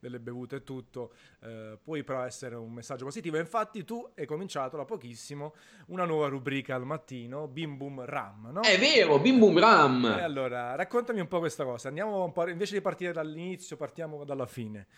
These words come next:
Speaker 2: Allora, la, la storia, la storia è che stavo, mm, stavo male, cioè io, io, io ero a letto,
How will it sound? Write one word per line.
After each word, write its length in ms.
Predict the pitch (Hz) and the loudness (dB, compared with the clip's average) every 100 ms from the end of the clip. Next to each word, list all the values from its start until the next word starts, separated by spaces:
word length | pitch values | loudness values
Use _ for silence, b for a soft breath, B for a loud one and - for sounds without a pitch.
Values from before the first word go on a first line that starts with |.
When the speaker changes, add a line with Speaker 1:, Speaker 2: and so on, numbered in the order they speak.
| b b - | b b 2
Speaker 2:
Allora, 480 | 180 170 139 131 - | 6 8 10 8 6
la, 360 | 165 165 160 147 | 8 10 8 8
la 120 | 185 | 4
storia, 680 | 196 - 240 269 277 277 233 | 4 6 8 8 8 6 6
la 80 | 175 | 4
storia 380 | - 240 262 247 | 2 2 6 4
è 60 | |
che 120 | - 160 | 4 0
stavo, 920 | - 160 156 160 165 - - - _ _ - | 4 6 8 8 8 6 -2 -18 _ _ -12
mm, 640 | 151 151 151 147 147 143 143 _ | -10 -4 -2 -2 -4 -6 -10 _
stavo 340 | - 220 196 | 0 4 4
male, 440 | 156 92 92 90 - | 4 2 0 -2 -2
cioè 140 | 117 | 4
io, 140 | 135 139 | 6 6
io, 240 | 165 170 | 6 6
io 400 | 165 165 165 170 | 4 6 6 6
ero 200 | 175 170 | 8 10
a 40 | 151 | 10
letto, 680 | 147 139 - 175 196 208 | 10 8 2 0 2 0